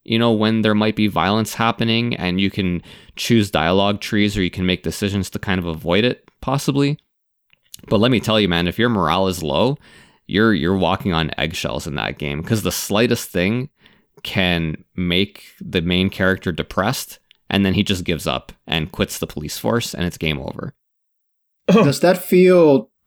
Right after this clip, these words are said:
Speaker 3: like making it more gamey, like it was necessary to make it more gamey? Do you feel like it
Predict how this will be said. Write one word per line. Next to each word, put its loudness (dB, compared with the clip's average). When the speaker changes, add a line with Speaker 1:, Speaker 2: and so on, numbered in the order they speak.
Speaker 3:
like 4
making 2
it 4
more 4
gamey, 4
like 4
it 4
was 2
necessary 2
to 6
make 4
it 2
more 2
gamey? 4
Do 4
you 8
feel 4
like 4
it -2